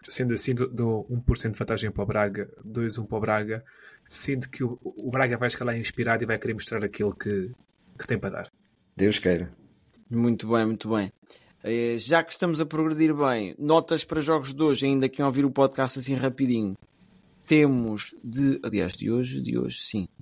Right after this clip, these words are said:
Speaker 3: temos o Nápoles Real Madrid, um grande jogo. Ah, e temos o Lens, eh, Arsenal. Portanto, um jogo para
Speaker 2: Hum.
Speaker 3: ver com uma Lens.
Speaker 1: Lá.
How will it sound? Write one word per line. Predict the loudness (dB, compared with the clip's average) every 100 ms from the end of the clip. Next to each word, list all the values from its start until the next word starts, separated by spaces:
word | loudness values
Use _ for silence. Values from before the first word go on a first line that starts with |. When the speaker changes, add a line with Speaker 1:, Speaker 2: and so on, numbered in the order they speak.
| -20 _ _ _
Speaker 3:
temos | 0 0 -2 -6 -6
o | -2
Nápoles | 4 4 2 -4
Real | -2 -2
Madrid, | -2 -6 -10 -8
um | -2
grande | 0 0 0
jogo. | -4 -6 _ _ _ _ -10
Ah, | -4 0 0 -2 -2
e | -4
temos | 2 4 6 4 2 -4
o | -2 4
Lens, | 6 6 4 0 -4 -4 0
eh, | 2 2
Arsenal. | 0 2 2 2 -2 _ 0 2 4 2
Portanto, | 2 2 0 0 -2 -2 -2 -4 -6
um | -4 -2
jogo | 0 4
para | 4
Speaker 2:
Hum. | 6
Speaker 3:
ver | 6 4 -2 -8 -20 _ _ _
com | -4 0 2 2 0 -2 -4 -8 -14 -16 -20 -20 _ -20
uma | -12 -4 -2
Lens. | 2 2 0 -4 -6 -8 -10 2 4 4
Speaker 1:
Lá. | 0 -2